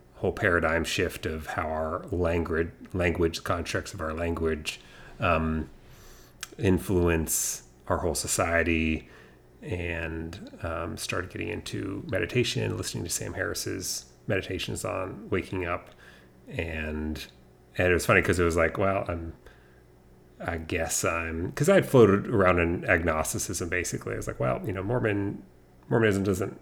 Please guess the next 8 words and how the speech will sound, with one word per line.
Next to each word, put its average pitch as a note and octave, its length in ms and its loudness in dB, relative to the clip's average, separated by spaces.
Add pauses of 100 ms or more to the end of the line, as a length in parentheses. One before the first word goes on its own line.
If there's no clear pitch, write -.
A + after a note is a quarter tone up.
(100)
add F#2+ 180 6
up." F2 260 0 (640)
I - 20 -4
finally F#2 340 6
opened F2+ 240 6
myself E2+ 440 2
up E2+ 200 0
to D#2+ 440 2